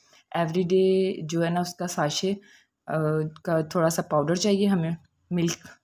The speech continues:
पाउडर जो है, पाउडर मिल्क। उसके अलावा हमें ये चावलों का आटा है, उसके अलावा ये सूखा दूध है और ये हमने ना एक साइड पे थोड़ा सा इसको क्रश कर लिया बनाना को। अच्छा, अब हमने इन चीज़ों को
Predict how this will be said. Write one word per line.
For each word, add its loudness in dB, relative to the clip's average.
पाउडर 0
जो -2
है, 0
पाउडर 0
मिल्क। -6
उसके -6
अलावा 4
हमें -2
ये 0
चावलों 2
का 0
आटा 0
है, -2
उसके -6
अलावा 2
ये 0
सूखा 0
दूध 0
है 0
और -4
ये 2
हमने 0
ना -2
एक -4
साइड -2
पे -8
थोड़ा 0
सा -4
इसको -4
क्रश 2
कर 0
लिया 2
बनाना 0
को। -10
अच्छा, 2
अब 4
हमने 6
इन 6
चीज़ों 2
को 0